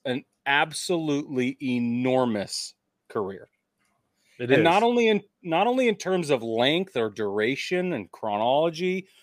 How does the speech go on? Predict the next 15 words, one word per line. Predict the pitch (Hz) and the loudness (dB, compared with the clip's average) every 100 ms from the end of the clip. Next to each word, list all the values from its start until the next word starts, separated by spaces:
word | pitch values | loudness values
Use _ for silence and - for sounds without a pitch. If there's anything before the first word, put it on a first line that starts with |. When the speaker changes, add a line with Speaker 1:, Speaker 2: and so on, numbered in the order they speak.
| _ _ | _ _
Speaker 1:
but | 165 | 4
in | 180 | 4
terms | 180 196 214 196 | 2 0 0 0
of | 185 185 - | 0 0 0
cap-, | 190 190 160 | 0 0 -6
you | 180 170 | -6 -2
know, | 160 | 2
like, | 156 139 - | 4 2 2
the | 147 151 | 0 2
awards | 143 139 156 185 202 190 147 | 0 0 4 6 6 4 0
and | 139 | -2
recognition | 156 151 139 151 156 165 160 | -2 -2 -4 -4 -4 -4 -4
and, | 139 123 127 | -2 -4 -6
and | 117 | -8
winning. | 113 160 214 101 | -2 0 2 -2